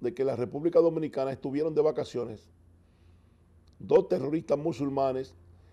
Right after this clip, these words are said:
que tenían o que habían tenido participación en el ataque terrorista contra el seminario francés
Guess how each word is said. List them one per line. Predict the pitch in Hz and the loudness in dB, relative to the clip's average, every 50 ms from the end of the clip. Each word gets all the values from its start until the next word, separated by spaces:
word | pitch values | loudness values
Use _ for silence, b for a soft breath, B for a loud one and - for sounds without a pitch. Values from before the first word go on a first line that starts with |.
| b b - | b b -8
que | - - 160 | -8 -8 -4
tenían | - 131 135 151 165 202 208 196 170 135 127 143 - - - _ _ _ | -2 -2 -2 -2 -2 0 0 0 -2 -2 -6 -10 -12 -18 -20 _ _ _
o | - - | 0 0
que | - - | 0 -4
habían | 123 135 160 170 | -4 -4 -4 -4
tenido | - 160 175 180 180 | -2 -2 4 4 4
participación | 175 - - 190 196 202 - 135 143 151 156 165 - - - 107 104 104 123 - - - - - - b b b b b b - | 4 6 4 4 4 4 0 -4 -4 -2 0 -2 -2 -2 -2 -2 -2 -4 -4 -10 -16 -20 -20 -20 -20 b b b b b b -8
en | - 135 135 | -4 -2 2
el | 139 139 | 2 2
ataque | 139 147 - 151 - 190 | 2 4 2 0 0 0
terrorista | 175 - 175 165 135 143 156 165 - - 151 127 | -4 -4 -4 -4 -2 -2 -2 -2 -2 -4 -6 -4
contra | - 135 131 123 131 131 | -2 -4 -4 -2 -4 -6
el | |
seminario | - - 131 127 131 131 135 147 175 190 - | -4 -4 -4 -4 -4 -2 -2 -2 -2 -2 -2
francés | - - 135 117 - - 101 101 110 - - | -2 -2 -4 -4 -4 -4 -6 -6 -6 -8 -16